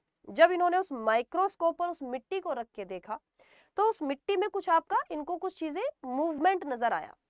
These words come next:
ठीक है। जब मूवमेंट नजर आया तो इन्होंने उस पर फिर और स्टडी की, तब इन्हें पता लगा कि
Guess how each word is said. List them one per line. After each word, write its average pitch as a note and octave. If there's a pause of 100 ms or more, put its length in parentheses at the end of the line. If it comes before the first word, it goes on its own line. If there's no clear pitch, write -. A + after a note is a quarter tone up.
(100)
ठीक D4+
है। G4 (440)
जब F#4+
मूवमेंट D4+
नजर C#4
आया A#3+
तो E4
इन्होंने D4
उस D#4+
पर F4
फिर - (100)
और C4+
स्टडी G3+
की, B3+ (320)
तब G4+
इन्हें E4
पता A3+
लगा G#3
कि C#4+